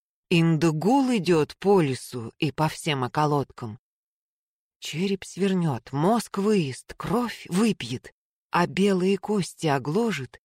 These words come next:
и строщит, да и в кучку сложит. Оттого и прозвали его Костоломом. Добрые люди ума не могли приложить, что это было за диво. Иные говорили:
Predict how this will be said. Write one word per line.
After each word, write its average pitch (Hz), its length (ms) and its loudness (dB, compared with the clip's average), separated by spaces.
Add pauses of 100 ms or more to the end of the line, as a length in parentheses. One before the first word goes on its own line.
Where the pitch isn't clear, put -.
(240)
и 185 100 2
строщит, - 920 -4 (300)
да 175 140 2
и 240 120 4
в - 140 -6
кучку - 440 -2
сложит. - 760 -4 (1080)
Оттого 151 560 0
и - 80 4
прозвали 190 640 0
его 127 540 -4 (560)
Костоломом. 139 1300 -6 (1040)
Добрые 165 480 0
люди 175 300 2
ума 160 320 2
не 202 140 -2
могли 165 320 -2
приложить, 143 720 -8
что - 280 -10
это 139 240 -6
было 131 320 -2
за 135 180 -4
диво. 117 440 -8 (480)
Иные 202 420 4
говорили: 190 720 2